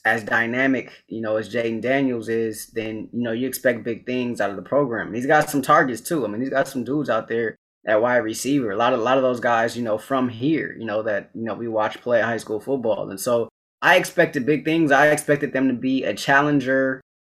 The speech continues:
with U S C, quite frankly, for the Pac-twelve South. And we see how that's turned out. So,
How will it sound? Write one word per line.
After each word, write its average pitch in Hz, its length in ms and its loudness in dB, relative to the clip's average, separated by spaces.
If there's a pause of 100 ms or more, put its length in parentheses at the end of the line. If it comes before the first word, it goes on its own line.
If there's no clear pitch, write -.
(160)
with 143 220 0
U 156 160 4
S 147 160 6
C, 175 220 -2
quite 127 260 4
frankly, 127 400 -4
for 131 320 0
the 120 80 -6
Pac-twelve 123 540 -2
South. 143 340 2
And 104 180 -10
we 117 120 -8
see 131 260 -6
how 120 160 -2
that's 143 220 0
turned 98 300 -6
out. 87 200 -8 (320)
So, 110 220 -4